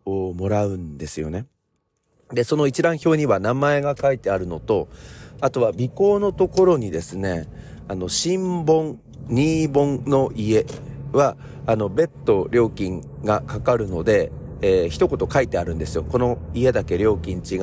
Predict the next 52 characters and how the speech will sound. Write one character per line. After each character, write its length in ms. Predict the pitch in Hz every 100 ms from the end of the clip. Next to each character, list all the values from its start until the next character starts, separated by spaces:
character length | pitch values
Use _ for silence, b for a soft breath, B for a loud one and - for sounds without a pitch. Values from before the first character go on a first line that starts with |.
| 95
い 40 | 92
ま 160 | 101
す 160 | 101 87
よ 120 | 104
と 140 | 85 85
い 60 |
う 80 | 82
こ 100 | 85
と 160 | - 80
で、 220 | 78 73 B B B
新 500 | - - 120 113 101
盆、 300 | 104 104 101 - 95
新 360 | 110 117 113
盆 260 | 98 104 104
っ 20 |
て 180 | - 92
い 80 | 85
う 60 |
風 160 | 78 80
に 140 | 67 -
書 80 | 107
い 60 |
て 100 | 76
あ 60 | 73
る 140 | 78
ん 40 | 78
で 80 |
す 80 | 67
け 120 | 73
ど、 180 | 82 76 - - - B B B B -
で、 100 | 95
そ 160 | - 98
し 60 |
た 100 | -
ら 140 | 107 82
ね、 160 | 90 - - - -
あ 100 | -
の、 140 | 104 98
全 300 | 123 160 165
然 200 | 160 160
違 140 | - 151 143 143
う 60 |
地 160 | - -
区 120 | 127
の、 360 | 95 87 78 - - -
あ 120 | 95
の、 100 | 95
総 240 | 120 117
代 240 | 110 104 98
さ 160 | 95
ん 100 | 90
が 280 | 87 87